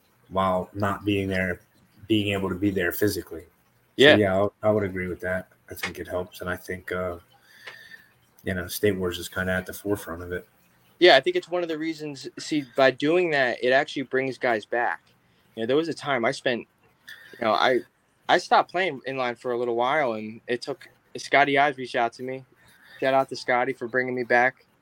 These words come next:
Speaker 1: Yeah.
Speaker 2: And the Undertaker.
Speaker 1: Likewise.
Speaker 2: Yeah,
Speaker 1: Likewise.
Speaker 2: man. I mean, he's just, he's, he's done a lot for the, for the sport, and he continues to do so, whether it's in Deptford,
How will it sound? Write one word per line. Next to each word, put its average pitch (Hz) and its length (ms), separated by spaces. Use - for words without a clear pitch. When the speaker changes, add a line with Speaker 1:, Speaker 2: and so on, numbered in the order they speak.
Speaker 1:
Yeah. 104 180
Speaker 2:
And 113 100
the 123 80
Undertaker. 120 460
Speaker 1:
Likewise. 95 280
Speaker 2:
Yeah, 110 80
Speaker 1:
Likewise. 139 300
Speaker 2:
man. 117 120
I - 60
mean, 123 140
he's 139 220
just, 147 420
he's, 160 420
he's 151 280
done 160 180
a 139 60
lot 131 300
for 131 180
the, 117 240
for 135 120
the 123 80
sport, 135 340
and 123 60
he 123 60
continues 139 480
to 127 120
do 120 180
so, 120 200
whether 117 300
it's 113 140
in 113 100
Deptford, 131 520